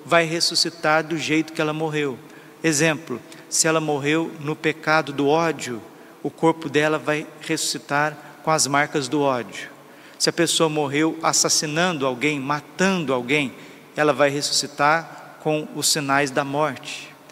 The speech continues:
Se uma pessoa usou a sua boca para pecar, falou mal, falou mal dos outros, usou a sua boca para dizer mentiras, blasfêmias,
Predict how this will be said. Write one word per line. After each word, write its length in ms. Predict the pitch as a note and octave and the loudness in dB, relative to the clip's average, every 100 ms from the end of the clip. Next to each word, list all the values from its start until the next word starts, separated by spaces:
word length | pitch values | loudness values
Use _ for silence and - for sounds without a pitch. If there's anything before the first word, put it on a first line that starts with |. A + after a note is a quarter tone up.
| - - | -20 -16
Se 120 | - | -4
uma 140 | - E3+ | 0 2
pessoa 500 | F3 D#3 F3+ F3 - | 2 2 4 2 2
usou 300 | E3 C#3 D#3 | -2 0 2
a 60 | E3 | 2
sua 220 | - E3 | 2 0
boca 420 | B2 C#3 F#3+ E3 | 2 4 4 2
para 180 | - C#3+ | -2 -2
pecar, 580 | - C3 - D#3 C#3 A2+ - - | -2 -4 2 2 2 -4 -14 -6
falou 300 | - D3+ D#3 | 0 2 2
mal, 840 | C3+ D3 D#3 C#3+ A2+ - - - | 2 4 4 4 -2 -14 -18 -16
falou 220 | - D#3 D#3 | -4 -2 0
mal 220 | D3 D3 | 2 0
dos 260 | C3+ A2+ | -2 -4
outros, 560 | B2+ D#3 C#3+ - - - - - | 0 0 0 -8 -14 -14 -16 -8
usou 220 | D3+ C3+ | 0 4
a 60 | E3 | 4
sua 200 | - D3+ | 4 -2
boca 280 | B2+ D#3 C#3+ | 0 0 -2
para 180 | - D3 | -2 -2
dizer 280 | A#2+ D3+ | 0 -2
mentiras, 680 | D3+ C#3+ - - E3+ C3 A#2+ | -2 -4 -4 -2 0 0 -2
blasfêmias, 960 | - D#3 D3 - - E3+ E3+ C#3+ A#2 | 0 0 2 2 2 0 0 -2 -4